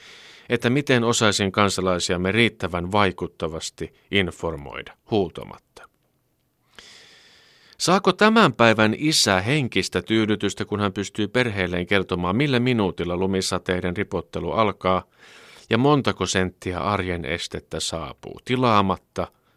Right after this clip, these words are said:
ei yllätyksenä. Netti on täynnä sadetutkia. Meidän elämämme on aika tiukassa kontrollissa. Salitreenit, työaikaseuranta, ruokavalio,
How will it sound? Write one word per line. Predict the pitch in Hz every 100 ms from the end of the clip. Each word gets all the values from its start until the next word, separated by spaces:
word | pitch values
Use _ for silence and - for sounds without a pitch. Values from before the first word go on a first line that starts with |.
| _ _ -
ei | 98 90
yllätyksenä. | 71 82 90 - - - - - - _ _ _ _ _ _ _
Netti | 104 98 - 110
on | 107
täynnä | 101 95 87 85
sadetutkia. | - 82 82 - - - - - - _ _ _ _ _ _ _ _ _ _ _ _ _ - - - - - - -
Meidän | 160 180 180
elämämme | 233 208 160 135 127
on |
aika | 151 151 127
tiukassa | 131 113 95 - 95
kontrollissa. | - 98 - 85 76 60 - - -
Salitreenit, | - 113 123 120 113 120 113 110 101
työaikaseuranta, | 120 110 101 98 95 92 98 95 92 87 95
ruokavalio, | 98 107 98 101 95 98 95 90